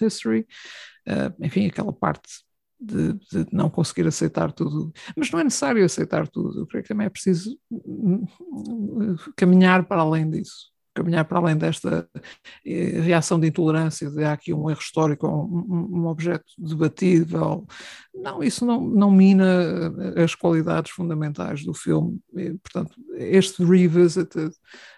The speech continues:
hum, acha-se o que se achar. O, o seu, a sua maior qualidade para mim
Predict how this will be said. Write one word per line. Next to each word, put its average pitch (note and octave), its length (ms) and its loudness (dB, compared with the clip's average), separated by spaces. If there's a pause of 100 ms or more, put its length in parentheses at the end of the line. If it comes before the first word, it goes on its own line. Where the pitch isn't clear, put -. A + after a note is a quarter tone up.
(160)
hum, E3 360 -2 (200)
acha-se - 560 0
o - 160 0
que - 100 -16
se - 220 -2
achar. - 420 -2 (1200)
O, F#3+ 360 4
o E3+ 60 2
seu, G3+ 360 2
a F#3 100 4
sua A3+ 220 0
maior F3+ 240 4
qualidade D#3+ 560 0
para F3+ 160 -8
mim F3 260 -4